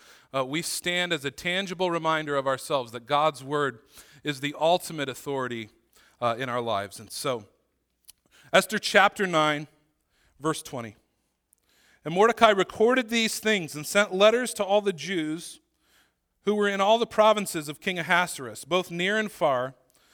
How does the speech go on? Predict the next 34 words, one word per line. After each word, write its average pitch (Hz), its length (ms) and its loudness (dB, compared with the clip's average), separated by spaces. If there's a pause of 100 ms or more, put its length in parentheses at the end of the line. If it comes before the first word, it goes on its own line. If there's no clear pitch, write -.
(200)
obliging 180 560 2
them 151 220 0
to 180 100 -12
keep 196 220 -8
the 185 80 -4
fourteenth 202 560 -4
day 180 160 2
of 170 100 0
the 156 80 -4
month, 160 380 -2
Adar, 135 580 0 (560)
and 139 100 -2
also 175 260 0
the 156 60 -6
fifteenth 156 600 -4
day 139 180 0
of 139 140 -4
the 143 60 -12
same, 160 440 -4
year 165 320 -2
by 160 200 4
year, 131 400 -8 (1120)
as 139 100 -8
the 147 80 -10
days 190 460 -2
on 214 260 0
which 151 480 -4 (960)
the 139 80 -8
Jews 190 320 -4
got 190 240 4
relief 170 320 -2
from 151 220 -10
their 147 180 -4
enemies, 135 600 -6